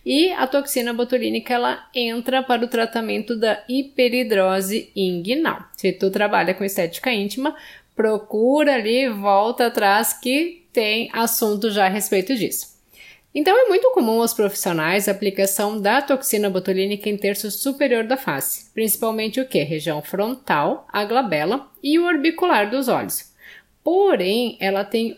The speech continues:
outros pontos de aplicação, incluindo o terço inferior. E é justamente essa região que eu quero tá abordando aqui hoje contigo, né? Até pra desmistificar alguns medos de muitos profissionais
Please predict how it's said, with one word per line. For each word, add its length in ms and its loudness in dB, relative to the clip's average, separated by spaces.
outros 680 0
pontos 540 -2
de 80 -2
aplicação, 720 -2
incluindo 640 -2
o 140 -2
terço 360 0
inferior. 480 2
E 80 -2
é 80 2
justamente 640 0
essa 340 2
região 520 0
que 80 0
eu 60 2
quero 180 0
tá 140 2
abordando 580 0
aqui 160 -2
hoje 260 -2
contigo, 600 -2
né? 240 0
Até 240 0
pra 120 -4
desmistificar 920 -2
alguns 340 -2
medos 480 0
de 60 -4
muitos 300 -2
profissionais 760 -2